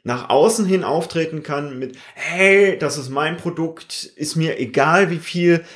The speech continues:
Lametta du auf den Schultern hast, es ist mein Produkt, ich vertrete das nach außen, ich halte auch gerne den Kopf dafür hin, doch du musst meinen Entscheidungen vertrauen.“ Und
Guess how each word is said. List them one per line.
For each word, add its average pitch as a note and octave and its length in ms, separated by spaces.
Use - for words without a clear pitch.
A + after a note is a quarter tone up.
Lametta C#3+ 540
du D#3 160
auf D#3 140
den D#3 140
Schultern D3 440
hast, C3+ 320
es C3+ 160
ist C#3 140
mein B2 340
Produkt, F#3 560
ich A3 380
vertrete E3 420
das D3+ 160
nach D3+ 180
außen, D3+ 440
ich C3 180
halte F3 280
auch A2+ 120
gerne D#3+ 220
den D3+ 160
Kopf - 240
dafür G#2+ 300
hin, C3 240
doch C3+ 140
du C3 140
musst C#3 720
meinen D3 340
Entscheidungen C#3 520
vertrauen.“ A2 560
Und D3 360